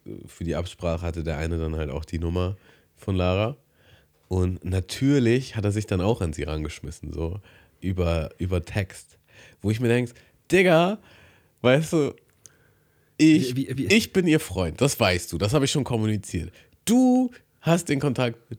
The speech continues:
Speaker 1: durch mich. So. Ich war dabei und dann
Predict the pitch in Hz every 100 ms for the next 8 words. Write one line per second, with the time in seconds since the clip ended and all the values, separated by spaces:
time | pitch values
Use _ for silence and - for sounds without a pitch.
0 | _ 147 160 165 165 117 104 85 - -
1 | _ _ _ - 87 85 - - - -
2 | _ _ _ - 247 269 - - 143 143
3 | 127 135 98 147 135 95 113 277 - _
4 | _ _ _ _ _ _ _ _ _ _
5 | _ _ _ _ _ _ _ _ _ _
6 | - 147 127 165 185 180 185